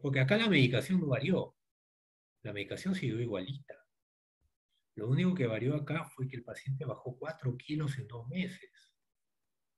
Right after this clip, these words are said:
Solo incidiendo, bueno, que el paciente también, este, tuvo que tener la lumbalgia para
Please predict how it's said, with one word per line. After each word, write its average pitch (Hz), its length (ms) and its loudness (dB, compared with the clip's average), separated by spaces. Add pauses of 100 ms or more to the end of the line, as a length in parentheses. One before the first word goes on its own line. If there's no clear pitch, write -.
(500)
Solo 135 600 6
incidiendo, 135 1080 6
bueno, 120 280 -4
que - 60 -20
el - 60 -20
paciente 131 320 2
también, 113 420 -4
este, - 360 -10
tuvo 120 300 0
que 104 340 -2
tener 117 300 0
la 143 80 6
lumbalgia 123 500 2
para 107 240 -4